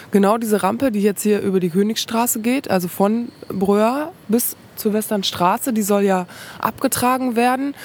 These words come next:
Und dann soll eigentlich die alte Königstraße, die ja den meisten gar nicht mehr bewusst als durchgehende Straße, ähm,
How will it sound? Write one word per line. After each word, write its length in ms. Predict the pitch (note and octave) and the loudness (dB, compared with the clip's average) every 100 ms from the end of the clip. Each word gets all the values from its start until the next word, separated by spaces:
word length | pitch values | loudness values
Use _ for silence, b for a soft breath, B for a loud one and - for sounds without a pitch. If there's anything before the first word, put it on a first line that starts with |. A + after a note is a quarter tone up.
| B B | B B
Und 120 | - G3+ | 0 2
dann 180 | G#3+ | 2
soll 240 | G3+ G#3 G#3 | 2 2 2
eigentlich 220 | G#3+ G#3+ | -2 -4
die 140 | G3+ - | -2 -2
alte 180 | G3+ A3 | -2 -2
Königstraße, 800 | - G#3 A#3+ - - B3 C4 G#3+ | 0 0 0 -6 -2 -2 -2 0
die 120 | G#3 | 2
ja 120 | G3 | 2
den 140 | F#3 | 2
meisten 420 | F3 F3 - G#3+ F#3 | 2 0 -2 -4 0
gar 180 | F#3 | 0
nicht 140 | G3 G#3 | 0 -2
mehr 140 | G3 | -2
bewusst 500 | F3 E3 F#3+ C#4+ - | -2 -4 -2 -2 0
als 260 | - G3 - | -2 -2 -2
durchgehende 600 | A3 C4+ - A3 G3+ G3 | -2 -2 -2 0 0 -4
Straße, 760 | - F#3 G3+ A#3 A3 G#3+ G#3+ | -4 -2 -2 0 0 0 -2
ähm, 480 | - G3 G3 G3 G3 | -2 0 0 -2 -6